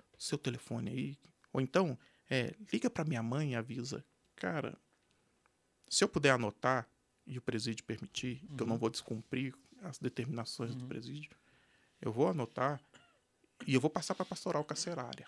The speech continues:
Speaker 1: lá no vicariato. E vai ter alguém que vai ligar lá do vicariato, porque,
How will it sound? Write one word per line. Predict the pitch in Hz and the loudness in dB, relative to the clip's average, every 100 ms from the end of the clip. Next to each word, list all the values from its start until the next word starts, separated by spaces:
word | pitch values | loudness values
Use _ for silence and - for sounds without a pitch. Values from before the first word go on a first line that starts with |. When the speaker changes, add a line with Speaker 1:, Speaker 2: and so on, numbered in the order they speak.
| - | -10
Speaker 1:
lá | - 117 120 107 - _ _ _ _ _ _ 247 262 233 | -2 4 4 4 -2 _ _ _ _ _ _ -20 -20 -6
no | 190 | -4
vicariato. | 117 - 120 104 - - _ _ - | -2 2 2 0 -6 -18 _ _ 2
E | |
vai | 156 | 4
ter | 214 277 | 6 6
alguém | 190 143 233 | 6 4 4
que | |
vai | 175 | 4
ligar | 208 170 | 4 4
lá | 214 254 | 4 4
do | 262 | 0
vicariato, | - 196 151 143 - | 0 2 4 4 2
porque, | 208 - - | -4 -2 -4